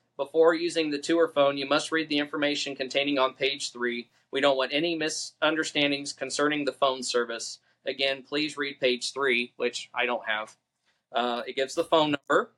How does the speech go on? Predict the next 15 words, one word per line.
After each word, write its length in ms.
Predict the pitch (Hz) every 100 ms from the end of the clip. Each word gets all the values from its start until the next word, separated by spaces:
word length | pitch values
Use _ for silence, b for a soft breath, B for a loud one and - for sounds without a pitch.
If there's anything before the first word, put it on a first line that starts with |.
| _ _ _ _ _
uh, 440 | 127 127 127 123 120 _ _ _ _ _ _ _ _ _ _ _
two 220 | - 190
four 340 | 190 190 185 180
one 400 | 156 170 208 233 -
two 320 | 208 202 185
zero 320 | 151 175 175
zero 360 | 160 160 156 147
three. 460 | 175 175 123 - _ _
Just 220 | 143 170
remember 440 | 202 196 185 165 175
two 200 | - 190
thousand 480 | 185 175 175 170 190
one 260 | 143 147
plus 360 | 165 147 143 -
two. 320 | - 135 95